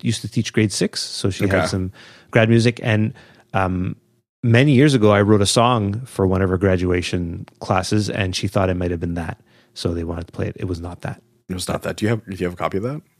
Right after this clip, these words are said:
Speaker 1: Of the song I wrote? Yeah,
Speaker 2: Yeah.
Speaker 1: somewhere on my hard drive. Yeah, of course.
Speaker 2: All right, let's put it up. Let's put it up. Let's put up a twenty-second clip right here.
Speaker 1: No, we're not doing that.
Speaker 2: We're absolutely doing that.
Speaker 1: No, we're not.
Speaker 2: <laughs> Why
Speaker 1: And
Speaker 2: not?
Speaker 1: because I don't
Speaker 2: This is a
Speaker 1: nobody needs
Speaker 2: media-rich episode.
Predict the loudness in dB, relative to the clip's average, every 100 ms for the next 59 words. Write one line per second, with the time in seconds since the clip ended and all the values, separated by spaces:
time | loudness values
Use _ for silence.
0 | _ _ _ -2 0 2 4 6 6 6
1 | 4 4 2 2 2 2 4 4 4 4
2 | 2 2 0 -2 0 2 4 2 2 4
3 | 4 2 -2 0 0 0 0 0 0 0
4 | 0 0 0 0 0 -2 -2 -4 -6 -10
5 | -16 _ _ _ _ _ 0 2 2 0
6 | -4 -6 -8 -10 -12 _ _ -6 -4 -4
7 | -6 -6 -6 -8 -10 -12 2 6 6 6
8 | 6 4 0 -12 -20 0 4 6 6 8
9 | 6 6 0 -6 2 4 6 8 8 8
10 | 6 6 6 8 6 8 6 6 6 6
11 | 6 6 4 4 2